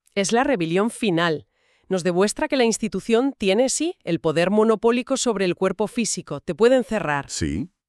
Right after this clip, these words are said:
Speaker 1: Pero es flagrantemente ineficaz a la hora de encarcelar las ideas.
Speaker 2: ¿No puedes enjaular un pensamiento?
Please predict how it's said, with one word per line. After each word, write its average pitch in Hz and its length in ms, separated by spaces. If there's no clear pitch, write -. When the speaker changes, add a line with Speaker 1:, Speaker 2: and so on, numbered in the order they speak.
Speaker 1:
Pero 233 220
es - 160
flagrantemente 226 920
ineficaz 175 760
a 175 80
la 160 160
hora 240 160
de 247 80
encarcelar 165 720
las 220 220
ideas. 139 560
Speaker 2:
¿No 90 200
puedes 110 320
enjaular 78 560
un 73 140
pensamiento? 71 720